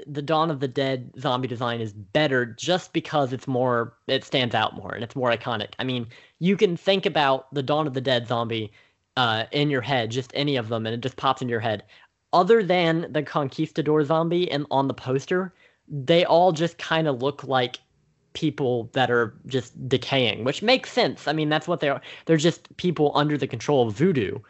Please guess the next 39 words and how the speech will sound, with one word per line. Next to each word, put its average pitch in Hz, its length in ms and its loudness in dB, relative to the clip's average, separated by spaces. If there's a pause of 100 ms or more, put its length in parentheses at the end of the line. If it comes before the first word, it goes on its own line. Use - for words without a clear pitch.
(200)
who 143 60 2
have 131 100 6
been 131 140 4
raised 139 280 4
from 131 100 -4
the 120 80 0
dead. 123 220 4
They're 117 120 0
not 135 300 2 (100)
some 131 260 -4
supernatural, 123 1080 0 (300)
um, 117 240 -2
otherworldly 123 880 2
thing, 101 360 -8
that 104 180 -2
is. 101 280 -4
But, 123 360 0
um, 120 320 0 (800)
I - 180 -2
mean, 117 320 -4 (240)
I 135 160 4
don't 110 140 0
know. 98 320 -4
I 160 120 8
can 202 160 0
see 240 160 -2
where 220 140 6
he's 185 140 6
coming 190 280 0
from. 190 380 0 (240)
If 151 140 0
you 170 80 4
just 202 240 6
see 202 160 6
a 156 40 6
still 160 640 4
of 135 160 2
this 131 180 0
blue 139 680 4